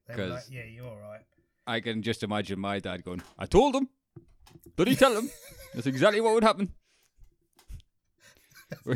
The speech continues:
Speaker 2: Which is pretty much every little interview in it. But the pilot, have you ever seen The Big Lebowski?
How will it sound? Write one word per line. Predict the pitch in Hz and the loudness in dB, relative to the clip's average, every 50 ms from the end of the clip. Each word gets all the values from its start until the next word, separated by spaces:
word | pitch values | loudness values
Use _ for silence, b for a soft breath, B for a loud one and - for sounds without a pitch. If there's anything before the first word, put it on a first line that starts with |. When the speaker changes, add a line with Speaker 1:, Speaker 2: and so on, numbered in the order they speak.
| - 202 175 | 0 0 0
Speaker 2:
Which | 156 151 - 131 | 0 -4 -4 -4
is | 123 120 | -8 -6
pretty | - 135 127 135 127 | -4 -4 -2 -2 -2
much | 143 139 127 - - | -2 -4 -4 -2 -2
every | 123 120 98 113 113 | -4 -4 -2 -4 -6
little | 104 110 98 101 104 | -6 -6 -8 -6 -6
interview | 107 107 104 107 92 95 98 98 101 | -8 -6 -6 -8 -8 -8 -8 -8 -6
in | - 110 117 | -6 -6 -6
it. | 110 90 | -6 -6
But | - 110 - | -8 -6 -6
the | 117 | -4
pilot, | - - 135 170 185 202 196 151 117 98 - | 0 2 2 2 2 2 0 0 -2 -4 -4
have | - 95 - | -8 -4 -2
you | 127 | 0
ever | 139 165 151 | 0 0 0
seen | - 165 165 156 | -2 -2 -4 -2
The | 127 | -2
Big | 156 160 131 | -2 -2 -2
Lebowski? | 156 156 - 160 160 143 - - 87 | -2 0 2 2 2 2 0 -4 -8